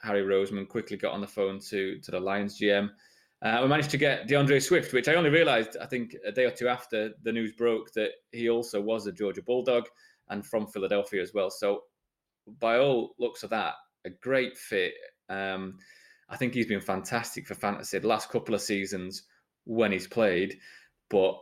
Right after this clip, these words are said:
but I know we've spoke about before, unless you're one of those elite running backs that's playing, oh, I don't know, what, a good twenty, thirty snaps a game, it's, you're, you're very unpredictable from game to game. So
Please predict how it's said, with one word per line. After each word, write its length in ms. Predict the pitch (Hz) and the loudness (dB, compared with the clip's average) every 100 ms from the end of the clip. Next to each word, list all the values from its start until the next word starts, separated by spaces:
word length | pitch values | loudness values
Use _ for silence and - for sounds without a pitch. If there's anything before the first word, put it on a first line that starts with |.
| - | -8
but 120 | - 92 | 0 2
I 80 | |
know 160 | 104 107 | 2 4
we've 120 | 101 | 2
spoke 300 | - 107 98 | 2 2 2
about 180 | 104 95 | 0 -2
before, 280 | - 113 98 | 0 2 2
unless 260 | 104 107 | 2 -2
you're 100 | 113 | -2
one 80 | 107 | 0
of 60 | 104 | 2
those 180 | 98 - | 2 2
elite 420 | 107 110 117 120 | 0 2 0 0
running 260 | 110 107 98 | 2 2 2
backs 380 | 95 92 - - | 0 -2 -6 -6
that's 200 | 92 - | -4 -6
playing, 600 | - - 104 101 90 87 _ _ _ _ _ - | -16 -4 0 0 0 -4 _ _ _ _ _ -18
oh, 80 | 92 | -16
I 120 | - - | -12 -4
don't 100 | 98 | -2
know, 200 | 92 98 | 0 2
what, 220 | 101 82 | 2 0
a 40 | |
good 300 | - 117 98 - _ | 2 2 0 -8 _
twenty, 280 | - 123 110 | -2 2 2
thirty 360 | - 120 107 104 | 2 2 2 -2
snaps 440 | - 113 - - | -4 -2 -2 -4
a 80 | 101 | -6
game, 460 | 90 107 95 90 98 _ _ _ _ _ _ _ - | 0 2 2 0 -6 _ _ _ _ _ _ _ -8
it's, 340 | 92 - - | -8 -6 -10
you're, 220 | 110 107 95 - | -8 -6 -6 -4
you're 160 | 101 | -2
very 260 | 120 117 113 | 2 6 6
unpredictable 920 | 113 107 107 110 - - 101 92 101 | 4 0 -2 -2 -2 -8 -2 -2 -2
from 360 | - 101 101 107 | -6 -6 -6 -2
game 300 | 107 101 98 | 2 2 0
to 140 | - | -6
game. 380 | 90 95 92 95 | -2 0 0 -4
So 340 | - 107 104 | 0 2 2